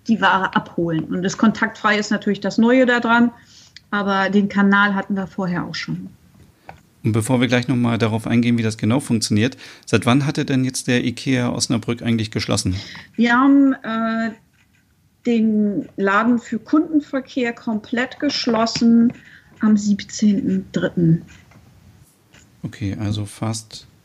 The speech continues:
Speaker 2: ja, mehr als einen Monat jetzt.
Speaker 1: Mehr als vier Wochen, ja.
Speaker 2: Genau. Was,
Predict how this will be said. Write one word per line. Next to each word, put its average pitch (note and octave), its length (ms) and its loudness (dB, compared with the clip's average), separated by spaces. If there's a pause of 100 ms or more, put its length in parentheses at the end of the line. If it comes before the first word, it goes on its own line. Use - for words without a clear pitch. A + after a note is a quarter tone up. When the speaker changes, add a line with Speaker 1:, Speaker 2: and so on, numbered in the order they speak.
Speaker 2:
ja, G#2 100 -4
mehr G2 160 0
als A2 160 -8
einen A#2 120 0
Monat G#2+ 380 0
jetzt. G#2+ 180 -2
Speaker 1:
Mehr G3+ 200 4
als F#3+ 200 0
vier F#3+ 160 0
Wochen, F3+ 320 -2
ja. E3 200 2 (760)
Speaker 2:
Genau. F#2+ 400 -4 (760)
Was, - 380 0